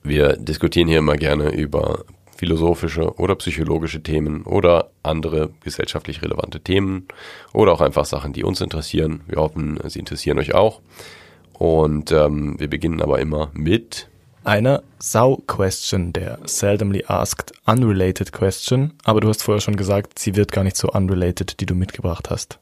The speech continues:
Speaker 2: Ich lass mich jetzt überraschen.
Speaker 1: Ja, genau. Max, Max kennt sie nicht. Wir enthalten sie einander vor,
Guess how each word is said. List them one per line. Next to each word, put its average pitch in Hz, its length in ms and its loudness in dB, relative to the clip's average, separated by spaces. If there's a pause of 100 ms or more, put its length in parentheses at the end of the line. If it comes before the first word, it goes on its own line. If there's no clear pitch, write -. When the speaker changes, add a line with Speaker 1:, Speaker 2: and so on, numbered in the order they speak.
(140)
Speaker 2:
Ich - 180 -12
lass 95 140 -4
mich 98 100 -2
jetzt 98 160 -4
überraschen. 92 500 -4
Speaker 1:
Ja, 80 200 6
genau. 71 400 2 (240)
Max, - 380 -4
Max - 280 -6
kennt 76 180 -2
sie 71 120 -2
nicht. - 480 -6
Wir 76 140 -6 (280)
enthalten 78 440 0
sie 73 160 2
einander 71 340 2
vor, 73 380 4